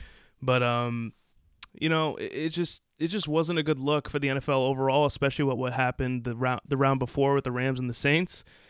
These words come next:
Um, they're already in hellfire for that, and then bring this game where it's not even a high-scoring game.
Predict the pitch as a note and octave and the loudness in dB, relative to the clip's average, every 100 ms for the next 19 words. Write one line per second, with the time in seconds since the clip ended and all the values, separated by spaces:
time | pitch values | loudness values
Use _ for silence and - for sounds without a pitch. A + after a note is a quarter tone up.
0 | _ - B2 A#2+ A#2 B2+ B2+ B2+ C3 B2+ | _ -6 -2 0 2 2 4 4 4 2
1 | B2+ G#2+ B2+ C3+ B2+ C3 B2 A#2+ B2+ B2 | 2 -2 -2 0 2 2 2 2 0 4
2 | D3 C#3 C3 B2 - C3+ C3+ C3 C3+ C3+ | 4 2 0 -4 -4 0 2 0 0 0
3 | C3+ C3+ B2+ A#2+ A#2 C#3+ B2+ B2 A#2+ B2+ | 0 2 0 0 -2 -2 -2 -2 -2 -2
4 | A#2 - A#2 A#2 A#2+ B2 | -4 -6 -6 -4 -2 -2